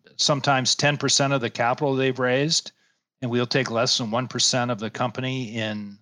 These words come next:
um, uh, in terms of equity from the warrants. Yes, they have to pay us back, and yes, they pay interest in the low double digits, but net, net, net, uh, for, a-, as compared to taking similar amount of venture equity,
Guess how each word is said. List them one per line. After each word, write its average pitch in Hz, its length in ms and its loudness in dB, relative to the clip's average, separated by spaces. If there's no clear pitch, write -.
um, 98 540 -6
uh, 110 40 -20
in 113 100 -6
terms 123 240 0
of 101 100 -4
equity 131 480 0
from 120 240 -4
the 104 100 -2
warrants. 120 640 -2
Yes, 131 240 4
they 135 100 2
have 123 160 4
to 135 80 -2
pay 123 200 0
us 117 120 0
back, 113 420 0
and 107 80 -12
yes, 113 220 0
they 120 120 0
pay 117 220 -2
interest 113 460 -2
in 110 140 -4
the 104 100 -4
low 107 240 -2
double 101 300 -4
digits, 110 580 -4
but 107 180 -4
net, 135 180 0
net, 123 200 0
net, 131 380 0
uh, 110 300 -2
for, 107 580 -4
a-, 123 60 -6
as 107 460 -4
compared 123 400 -2
to 107 80 -8
taking 120 380 -4
similar 113 360 -2
amount 104 280 -2
of 98 100 -6
venture 101 380 -4
equity, 98 560 0